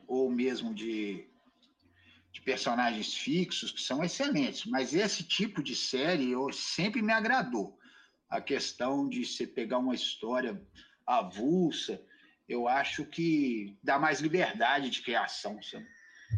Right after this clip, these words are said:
E de percepção também, porque você fica mais à vontade pra ser surpreendido. Eu gosto demais. E Black Mirror, quando surgiu, foi um murro no pau do nariz, não tenha dúvida.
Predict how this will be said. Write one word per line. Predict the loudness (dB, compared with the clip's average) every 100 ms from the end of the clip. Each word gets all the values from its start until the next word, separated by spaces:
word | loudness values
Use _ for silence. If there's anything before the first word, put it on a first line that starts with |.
| 2
E | 2
de | -2
percepção | 0 0 0 -2 0 0
também, | 2 2 2 0
porque | -2
você | -4 -2
fica | -2 0
mais | 2 2 2
à |
vontade | 2 2 2 2 2 2 0
pra | 2 2
ser | 2 -2 -2
surpreendido. | -2 -2 -2 0 2 2 0 -2 -2 -6 -18 _ -20 -20 -20 _ _ _
Eu | -2
gosto | 2 2 2 0
demais. | 0 2 0 -2 -6 -2
E | 2 2 2 2
Black | 0 2 0
Mirror, | 2 2 2
quando | 0 -2
surgiu, | 0 0 0 0 0
foi | 0 0 0
um | 0 0
murro | 0 2 2
no | 2
pau | 0 0 2
do | 2
nariz, | 0 0 -4 -8 -10
não | -12
tenha | -6 -4
dúvida. | -4 -4 -6 -8